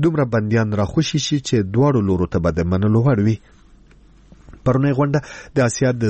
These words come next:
زړه ټولنې، د جرمني د کنراد بنسټ او د نیویارک پوهنتون د نړیوالو همکاریو د مرکز په همکارۍ جوړه شوې وه چې د افغانستان د چارو پوهانو ګډون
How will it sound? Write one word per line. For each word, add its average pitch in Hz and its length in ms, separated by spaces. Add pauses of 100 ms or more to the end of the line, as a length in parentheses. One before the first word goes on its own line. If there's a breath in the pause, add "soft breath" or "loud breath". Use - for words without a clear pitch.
زړه 143 260
ټولنې، 135 320 (340 soft breath)
د 120 120
جرمني 113 400
د 117 40 (140)
کنراد 110 500
بنسټ 95 380 (200)
او 127 80 (140)
د 101 140
نیویارک 120 380 (100)
پوهنتون 101 420 (360 loud breath)
د - 20 (100)
نړیوالو 135 480
همکاریو 104 440
د 92 140
مرکز 131 380
په - 120
همکارۍ 90 460
جوړه 85 240
شوې 147 180
وه 135 140
چې 127 100
د 104 80
افغانستان 104 480
د 139 60 (100)
چارو 143 240 (400 loud breath)
پوهانو 110 540
ګډون 120 220